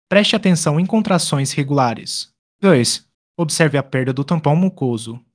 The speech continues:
Três, note o aumento da pressão na região pélvica. Quatro, fique atento a dores nas costas constantes. Cinco, reconheça a necessidade de tempo para se preparar.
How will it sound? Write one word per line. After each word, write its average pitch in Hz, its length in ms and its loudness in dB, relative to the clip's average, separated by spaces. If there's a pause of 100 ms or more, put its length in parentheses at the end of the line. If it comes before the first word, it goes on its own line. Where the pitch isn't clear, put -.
(220)
Três, 151 440 4 (280)
note 143 320 0
o 175 40 2
aumento 170 340 0
da 139 100 -2
pressão 175 360 -2
na 175 80 0
região 175 420 2
pélvica. 117 600 -4 (340)
Quatro, 135 320 -2 (400)
fique 180 180 2
atento 190 340 4
a 185 60 6
dores 151 300 2
nas 165 180 2
costas 165 400 0
constantes. - 840 -2 (360)
Cinco, 135 340 4 (380)
reconheça 180 380 0
a 165 40 0
necessidade 165 600 2
de 160 100 2
tempo 156 300 0
para 160 200 0
se 151 140 -2
preparar. 147 640 -2